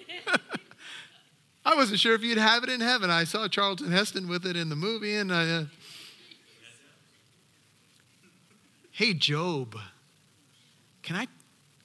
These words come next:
what did your boy, you have any pictures? Did you put anything on Instagram with your boils?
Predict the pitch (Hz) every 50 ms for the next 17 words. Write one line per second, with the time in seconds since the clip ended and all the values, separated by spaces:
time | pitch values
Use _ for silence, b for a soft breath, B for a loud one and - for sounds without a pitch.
0 | _ _ - 214 349 381 - - 185 139 117 156 165 175 185 160 202 240 247 240
1 | 226 202 160 - - 185 180 - - - 101 95 - - - - b b b b
2 | b b b b b b - 165 - - 233 226 214 185 202 202 185 165 160 165
3 | 175 - - 143 156 160 160 165 160 151 143 - 143 127 117 117 123 127 131 135
4 | 139 135 135 139 - - - -